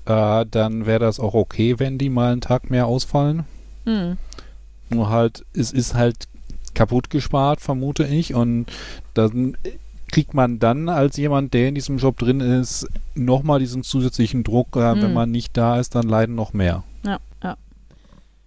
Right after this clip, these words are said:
Speaker 1: Und
Speaker 2: Und, äh, ja, genau. Also wie gesagt, d-, ne, auch da, also selbst bei mir an der Schule oder selbst in der Schule denke ich mir oft so, es dankt dir keiner. Also, ne, achte auf dich, zum Beispiel jetzt bei meinen schwangeren Kolleginnen,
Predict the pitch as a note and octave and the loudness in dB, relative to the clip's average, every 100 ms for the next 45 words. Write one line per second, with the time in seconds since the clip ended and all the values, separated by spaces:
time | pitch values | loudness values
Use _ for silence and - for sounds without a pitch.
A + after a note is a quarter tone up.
0 | _ _ _ _ G2 F2+ - G3 F#3+ F3+ | _ _ _ _ -18 -12 -2 0 0 -4
1 | G3 G3 F3+ F3 F3 D#3+ F3 F3+ F#3+ D#3 | -2 2 2 2 0 0 0 2 2 2
2 | E3+ F#3+ G#3 B3 B3+ A3 A3 G#3+ A3 G3 | 2 2 2 2 2 0 -2 -6 -2 -2
3 | - - - B3+ D4+ - - G3 A3 F#3+ | -2 -12 -2 0 2 -2 0 0 2 2
4 | G#3 A#3+ - G1+ - G3 G#3 F#3+ G3+ - | 2 0 -2 -6 -2 0 2 2 2 2
5 | G3+ F3+ G3+ A#3+ C4+ D4+ D#4 - - - | 2 2 2 2 2 0 -4 -14 -20 -20
6 | - - - A3+ A3 - A3+ A3 A3 - | -20 -2 0 0 -2 -2 0 2 2 2
7 | F#3 E3+ - - G3+ F#3+ - - - G#3 | 2 0 -2 -10 -2 0 0 -8 -8 -2
8 | G3+ - A#3+ C4 B3 G#3 G#3 B3 - G#3+ | 0 2 2 2 2 0 0 -2 -2 -2
9 | G#3+ D3 G#3 - G3 F#3+ - E3+ G#3 - | -2 0 -2 -2 -4 -4 0 0 0 -2
10 | C4 - A#3+ A#3+ C4 C#4+ - - G3+ G3 | -4 0 0 2 0 -2 -6 -2 0 2
11 | G3 G#3 A#3+ - G3+ C4+ A3+ B3 - G#3 | 0 0 0 0 -2 0 0 0 0 0
12 | - F#3 - F#3+ F#3 G3 - A#3 B3 B3 | 2 0 2 0 0 -2 -2 -2 0 0
13 | - A3+ A3 A3 A#3 A3+ | 2 0 0 0 2 2